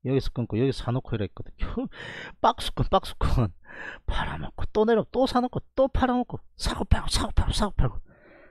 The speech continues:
원님은 무슨 말 하는지 알겠죠? 그죠? 여기 처진 팔아라 그랬거든?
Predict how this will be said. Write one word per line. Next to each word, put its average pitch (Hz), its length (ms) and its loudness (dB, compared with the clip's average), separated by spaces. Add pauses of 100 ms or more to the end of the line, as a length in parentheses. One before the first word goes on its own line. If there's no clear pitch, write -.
(280)
원님은 185 460 12
무슨 120 180 8
말 160 120 12
하는지 165 200 10
알겠죠? 104 560 4
그죠? 160 200 0 (220)
여기 214 200 8
처진 214 300 8 (200)
팔아라 254 320 12
그랬거든? 127 400 6